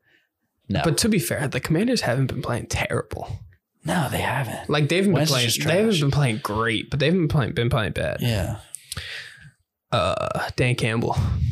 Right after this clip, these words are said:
Speaker 2: one and three
Speaker 1: Hell
Speaker 2: start.
Speaker 1: no.
Speaker 2: What, one, I'm just saying one and three start,
Speaker 1: No.
Speaker 2: and you, you have one of the worst defenses in the league.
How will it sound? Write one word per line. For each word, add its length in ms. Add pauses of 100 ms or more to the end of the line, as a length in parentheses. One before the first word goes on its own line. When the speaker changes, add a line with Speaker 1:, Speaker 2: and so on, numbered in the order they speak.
(220)
Speaker 2:
one 180
and 100
three 140
Speaker 1:
Hell 100
Speaker 2:
start. 200
Speaker 1:
no. 220 (340)
Speaker 2:
What, 180
one, 260
I'm 180
just 180
saying 260
one 140
and 120
three 120
start, 420 (200)
Speaker 1:
No. 80
Speaker 2:
and 220
you, 300
you 200
have 440 (960)
one 220
of 160
the 100
worst 260
defenses 440
in 120
the 80
league. 280